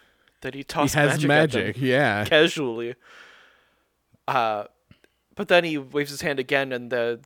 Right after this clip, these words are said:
Speaker 1: the things disappear. And King Dad, um, is like, "Oh, I guess I got powers from this throne or whatever.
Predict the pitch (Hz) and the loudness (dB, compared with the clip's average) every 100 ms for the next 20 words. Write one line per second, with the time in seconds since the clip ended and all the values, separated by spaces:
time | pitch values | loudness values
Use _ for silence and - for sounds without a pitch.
0 | _ _ _ - 131 135 131 - 131 131 | _ _ _ -10 -4 -4 -4 -8 -8 -8
1 | - 139 135 127 _ _ _ _ _ _ | -4 -2 -2 -4 _ _ _ _ _ _
2 | _ _ _ _ - 120 117 117 - 139 | _ _ _ _ -14 -12 -12 -14 -14 -14
3 | 131 131 131 127 - _ _ _ _ - | -8 -6 -6 -10 -18 _ _ _ _ -14
4 | 127 107 107 110 110 120 117 196 147 131 | -10 -10 -12 -16 -18 -14 -6 -4 -2 -2
5 | 135 135 143 151 139 156 175 143 131 131 | -4 -2 2 2 2 0 0 -2 -6 -8
6 | 131 - 156 185 143 120 113 110 117 117 | -8 -2 0 0 -4 -6 -6 -6 -4 -8